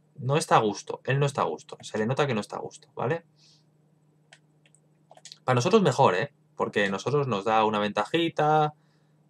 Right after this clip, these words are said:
podemos hacer cosas. Él no está a gusto.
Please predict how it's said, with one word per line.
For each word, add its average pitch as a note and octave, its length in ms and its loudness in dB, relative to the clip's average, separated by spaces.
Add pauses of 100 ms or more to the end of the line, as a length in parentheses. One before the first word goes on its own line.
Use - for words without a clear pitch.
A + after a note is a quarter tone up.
(200)
podemos G#2 1160 -2
hacer - 240 -10
cosas. D#3+ 1040 2 (1700)
Él G3 160 4
no F3+ 60 6
está C3+ 160 -2
a - 20 -2
gusto. - 460 -10